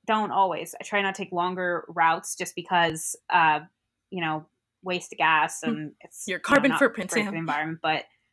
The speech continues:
Speaker 1: but, but I'm at this point, I'm like, I need to
Speaker 2: Yeah.
Speaker 1: stay out of the house
Speaker 2: Honestly, yeah.
Speaker 1: longer. <laughs> Um, yeah.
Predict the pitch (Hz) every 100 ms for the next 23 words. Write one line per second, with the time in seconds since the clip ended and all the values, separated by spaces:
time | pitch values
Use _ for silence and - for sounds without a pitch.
0 | _ - - 190 185 - _ _ _ _
1 | _ _ _ 196 190 214 190 - _ -
2 | 196 185 180 180 180 - 190 185 - 185
3 | - 170 160 156 151 - _ _ - 190
4 | 170 170 - 202 127 165 185 160 151 151
5 | 147 147 143 208 202 196 175 160 151 147
6 | - - - - _ _ - - 339 262
7 | _ - 202 208 190 190 - - _ -
8 | - _ 185 180 156